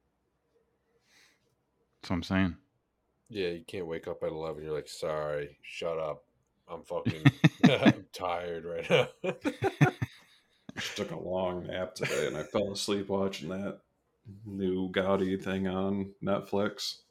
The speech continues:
Speaker 2: Oh, hell yeah.
Speaker 3: Woke up, like, an episode and a half into it, had no idea what happened.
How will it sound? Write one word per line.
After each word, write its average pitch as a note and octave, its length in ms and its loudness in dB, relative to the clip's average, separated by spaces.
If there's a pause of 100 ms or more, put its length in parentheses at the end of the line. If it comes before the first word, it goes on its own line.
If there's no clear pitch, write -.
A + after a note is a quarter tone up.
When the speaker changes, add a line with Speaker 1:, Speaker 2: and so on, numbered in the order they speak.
(520)
Speaker 2:
Oh, F2+ 180 -8
hell E2 300 -6
yeah. D2+ 320 -8 (380)
Speaker 3:
Woke F#2 280 2
up, F2+ 180 2
like, E2+ 160 2
an - 100 -2
episode F2+ 520 0
and E2+ 100 -2
a E2 60 -2
half E2+ 340 -2
into F2+ 380 -2
it, F2 180 -2
had F2+ 200 -2
no F2+ 180 0
idea F2+ 280 0
what F2 140 -6
happened. F#2 500 0